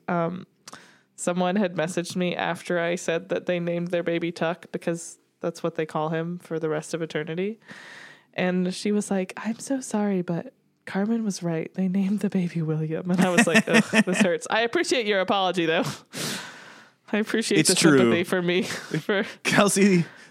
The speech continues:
Speaker 2: uh, feels no more pain in this world when someone has to tell her that she was wrong. Uh,
Speaker 1: It's,
Speaker 2: and
Speaker 1: it's the
Speaker 2: even
Speaker 1: most
Speaker 2: more
Speaker 1: painful
Speaker 2: so.
Speaker 1: when it's you.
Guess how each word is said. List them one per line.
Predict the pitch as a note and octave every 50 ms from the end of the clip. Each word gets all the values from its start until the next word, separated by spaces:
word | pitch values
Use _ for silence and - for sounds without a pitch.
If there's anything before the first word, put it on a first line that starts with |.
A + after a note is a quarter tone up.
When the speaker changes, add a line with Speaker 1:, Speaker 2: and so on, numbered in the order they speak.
| - _
Speaker 2:
uh, | C#3+ C#3+ C#3+ C#3 C3+ C3 B2+ A2+
feels | A2+ - F3 E3+ D#3+ C#3 B2
no | D#3 D#3 D#3+ E3+ F3
more | E3+ E3 D3+
pain | C#3+ - D3+ D3 C#3 C3
in | B2
this | A#2+ A2 -
world | - A#2 A2+ A2 G#2 G2+ G2+ G2+
when | A2 A2 G#2+ G#2 G2+ G2 G2 G2 G2+
someone | - - - B2+ A#2 A2+ G#2+
has | A2 G#2+ -
to | -
tell | G2+ - A#2+ G#2+ G2+
her | G#2 G#2 G2
that | G2+ -
she | - - A2+
was | A2 G#2 G2
wrong. | G2+ G2 G2 G2 G2 F#2+ F#2+ F#2+ F#2 - - - _ _ _ _
Uh, | - G#2 G2+ G2 F#2 F2+
Speaker 1:
It's, | E2+ - -
Speaker 2:
and | B2 B2+ B2 A#2+
Speaker 1:
it's | G#3+ A3 -
the | - A#3+ A#3
Speaker 2:
even | - - A#3+ A#3+
Speaker 1:
most | B3 B3+ C#3+
Speaker 2:
more | E3+ G3 G#3
Speaker 1:
painful | G3 - - - G#2
Speaker 2:
so. | F#2+ F#2 - D#3+ D#3 D#3
Speaker 1:
when | D#3 D#3 D#3
it's | D3+ E3 - -
you. | E3+ E3 D#3 D#3+ G#3